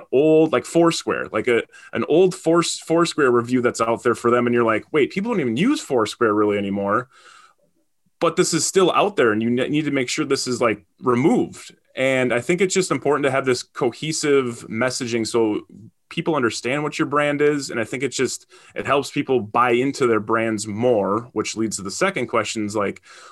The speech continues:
what are my favorite brands and why? I, I'm kind of, like, I don't wanna say this 'cause I think I'm kind of, like, a brand snob a little bit, like, not where I'm, like, completely loyal to brands because of certain things, but there's definitely brands I just don't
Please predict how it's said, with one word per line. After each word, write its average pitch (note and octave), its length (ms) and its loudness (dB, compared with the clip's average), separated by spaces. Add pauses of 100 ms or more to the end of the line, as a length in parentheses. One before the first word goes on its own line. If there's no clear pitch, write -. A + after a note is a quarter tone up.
what D3 160 4
are D3 60 4
my A2 140 0
favorite C#3+ 560 0
brands G#2+ 360 -2
and F#2 180 -6
why? A#2 340 2
I, A2+ 180 2 (460)
I'm A#3 320 2
kind D#3+ 460 0
of, B3 140 0
like, C3 320 2
I D3+ 80 -6
don't G3 140 -6
wanna G#3+ 180 2
say C3+ 280 0
this F3+ 160 0
'cause A#2+ 240 -8 (360)
I B2+ 120 -2
think F#3+ 160 -2
I'm C4 80 -2
kind G#3 120 0
of, F#3 60 0
like, D#3+ 120 0
a A#2 60 0
brand B2+ 360 0
snob A#2 560 0
a - 20 2
little A3 240 2
bit, B3 240 2
like, B2+ 160 2
not C#3+ 240 2
where F#3+ 100 6
I'm, E3 140 4
like, C3 260 2
completely D#3 560 2
loyal B2 580 4 (100)
to - 340 2 (760)
brands D3+ 380 2
because C3 360 0
of A#2 100 0
certain A#2+ 320 0
things, D#3+ 340 0
but E3 140 0
there's B2+ 160 0
definitely F3 300 -2
brands D#3+ 280 0
I D3+ 60 0
just C#3 220 -4
don't C3 280 0